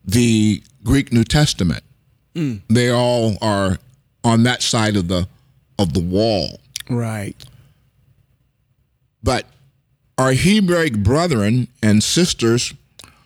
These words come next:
Speaker 1: are kinda all over the place.
Speaker 2: Yeah, I was gonna ask you that. So did, did you find, obviously that's why you're making the statement, is because they're wavering between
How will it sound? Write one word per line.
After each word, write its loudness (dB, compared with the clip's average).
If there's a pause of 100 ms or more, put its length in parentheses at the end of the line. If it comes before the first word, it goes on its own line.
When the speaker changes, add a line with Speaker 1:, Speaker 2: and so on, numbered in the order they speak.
(240)
Speaker 1:
are 2 (1000)
kinda 2
all 0
over 0
the 2
place. -6 (640)
Speaker 2:
Yeah, 2
I 0
was 0
gonna 0
ask 0
you -2
that. -4
So -6 (160)
did, -6 (120)
did -8
you -4
find, -2 (140)
obviously -2
that's -2
why -2
you're -2
making -4
the -6
statement, -4
is -8
because -6
they're -2
wavering -4
between -6